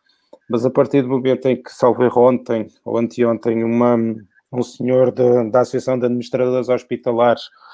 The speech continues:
já veio criticar a ministra, dizendo que ela estava a, a ultrapassar algumas competências, a impressão que eu fiquei é que a ministra já está, hum, a tentar colocar um bulldozer na burocracia do Estado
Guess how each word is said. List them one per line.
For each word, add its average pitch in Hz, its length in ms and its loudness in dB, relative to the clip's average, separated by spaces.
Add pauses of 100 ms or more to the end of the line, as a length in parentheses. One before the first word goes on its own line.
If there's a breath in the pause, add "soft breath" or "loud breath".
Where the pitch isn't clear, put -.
(360 loud breath)
já 120 160 -2
veio 127 220 0
criticar 120 480 -2
a 120 60 0
ministra, 117 720 -2
dizendo 113 320 -8
que - 100 -8
ela 117 140 0
estava 117 440 0
a, 113 340 2
a 110 60 -2
ultrapassar 123 840 0
algumas 113 420 -2
competências, 117 840 -8 (580)
a 120 80 -4
impressão 123 380 -4
que - 80 -6
eu 120 80 0
fiquei 117 520 -2
é 131 80 0
que 131 140 -4
a 127 60 0
ministra 120 520 0
já 120 220 2
está, 127 420 4
hum, 127 440 -4 (1500)
a 139 80 -4
tentar 135 760 2
colocar 131 480 0
um 127 140 0
bulldozer 123 680 0
na 135 140 -2
burocracia 120 680 -4
do 123 100 -10
Estado 104 640 -2